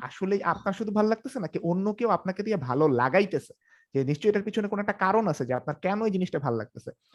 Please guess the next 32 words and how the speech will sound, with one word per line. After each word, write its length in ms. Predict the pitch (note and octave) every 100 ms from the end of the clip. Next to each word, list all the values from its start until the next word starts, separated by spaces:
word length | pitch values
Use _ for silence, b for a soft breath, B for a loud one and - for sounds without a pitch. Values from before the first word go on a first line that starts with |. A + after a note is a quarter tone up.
| b
বেশিরভাগ 320 | - G#3+ G#3
ক্ষেত্রে 240 | G#3+ A3 A3
আমাদের, 300 | G3+ G3 G3+ B B
আপনি 180 | D3+ G3
যেটা 180 | G#3 G3+
বললেন 240 | E3 E3
ভাই, 120 | C#3+
ট্রান্সফরমেশন 540 | B2+ C#3 - F3 F3+ F#3
এর 100 | -
আগে, 260 | C#3+ B2 A2 - _ _
ফা-, 240 | D3+ D#3 F3
ইউনিভার্সিটি 500 | F#3 G#3+ A3 - A#3+
ফার্স্ট 280 | E3 - G#3+
ইয়ার 160 | G3+
এর 100 | G#3 -
আগে 260 | E3 F#3+ B3+
দেখা 240 | - C3+ D#3+
যায় 160 | E3
যে 120 | F#3 -
অনেক 240 | D3+ F#3+ A#3 _ -
পোলাপানেরই 540 | F#3 F#3 F3+ C3+ B2+
আমাদের, 300 | A#2 A2 E3+ b b b -
ওদের 220 | D#3 F3+ -
ট্রান্সফরমেশন 560 | - E3 G3 F#3+ F#3 G3
খুব 200 | - F#3+ -
কম 160 | C4 G#3+
হয়। 160 | - - _
<clears throat> 120 | G#3+ G3
মানে 120 | E3+
হচ্ছে 200 | F3+ E3+
যে 120 | E3
ওরা, 200 | D#3 D#3